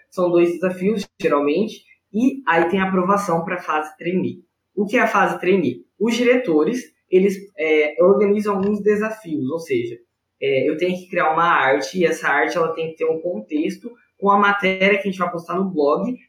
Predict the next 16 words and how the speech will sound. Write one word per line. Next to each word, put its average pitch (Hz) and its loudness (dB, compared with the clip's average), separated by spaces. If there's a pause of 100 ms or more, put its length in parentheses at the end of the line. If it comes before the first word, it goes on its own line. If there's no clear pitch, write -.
(140)
pra, 185 0 (120)
é, 160 4
atingir 196 0
o 220 0
nosso 202 0
público-alvo 190 -2 (340)
que 254 -4
quer 202 0
fazer 208 -2
car. 123 -2 (680)
Então, 147 -2
esse 185 4
é - -2
o 214 -2
desafio. 240 -4 (340)
Então, 151 -2